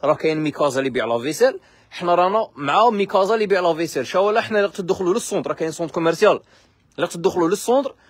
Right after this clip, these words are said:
اللي تطلعوا لفوق البريمي ايطاج، راه كاين دروج اسكالاتور واسانسور. اللي تطلعوا لفوق البريمي ايطاج و باش توصلوا عندنا المحل.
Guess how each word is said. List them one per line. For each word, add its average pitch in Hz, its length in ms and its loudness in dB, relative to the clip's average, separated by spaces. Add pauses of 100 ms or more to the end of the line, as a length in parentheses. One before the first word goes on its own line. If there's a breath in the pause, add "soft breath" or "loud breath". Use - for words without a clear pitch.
اللي 180 120 -4
تطلعوا 180 460 0
لفوق 214 260 0
البريمي 220 380 4
ايطاج، 143 340 4
راه 139 160 0
كاين 151 420 -2
دروج 185 220 4
اسكالاتور 165 580 -2
واسانسور. 185 560 -4 (460 soft breath)
اللي 151 120 -6
تطلعوا 165 300 -2
لفوق 165 240 -2
البريمي 180 380 0
ايطاج 233 300 0 (1160)
و 175 1300 4
باش 165 220 -2
توصلوا 202 300 2
عندنا 226 160 2
المحل. 185 420 0